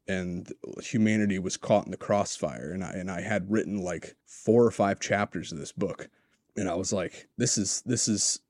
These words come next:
so coo-, this is now cool enough that I kinda wanna do a little bit of deeper research." I, I now know that I like it enough that I wanna, I wanna read about it. And that's something that always frustrated me about Greek mythology, is because I, I really wanted to read it,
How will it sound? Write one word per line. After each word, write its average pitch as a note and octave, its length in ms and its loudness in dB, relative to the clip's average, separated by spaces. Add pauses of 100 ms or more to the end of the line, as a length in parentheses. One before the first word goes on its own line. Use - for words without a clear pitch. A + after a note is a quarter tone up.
so D3 340 12
coo-, - 220 -2
this D3+ 200 10
is C#3 120 8
now C#3 180 10
cool C#3+ 320 10
enough B2 340 4 (360)
that G#2+ 100 8
I G#2+ 80 6
kinda A#2+ 300 8
wanna A#2 240 8
do A2+ 260 8
a - 20 8
little A#2 220 8
bit A2+ 160 6
of A2 140 4
deeper A#2 280 6
research." A#2 640 6 (220)
I, A2+ 160 6
I B2+ 120 4
now B2 280 8
know A#2 260 8
that A#2+ 140 8
I A2 80 8
like G#2 320 4
it A#2 80 4
enough A2+ 280 2
that G#2+ 140 4
I G#2 80 4
wanna, G#2 300 2 (160)
I G#2+ 80 0
wanna G#2+ 260 2
read G#2+ 340 6
about A#2 280 6
it. C3 160 8 (280)
And A2 120 6
that's C#3 240 10
something B2 320 6
that A#2 100 6
always A2 240 6
frustrated B2 580 8
me G#2+ 100 6
about G2+ 240 4
Greek G2+ 120 0
mythology, G2+ 400 0
is G2+ 120 0
because G#2 220 -2
I, G#2 120 6 (180)
I A2+ 80 4
really C3 320 10
wanted B2+ 240 8
to A2+ 100 4
read B2+ 280 12
it, A2 180 6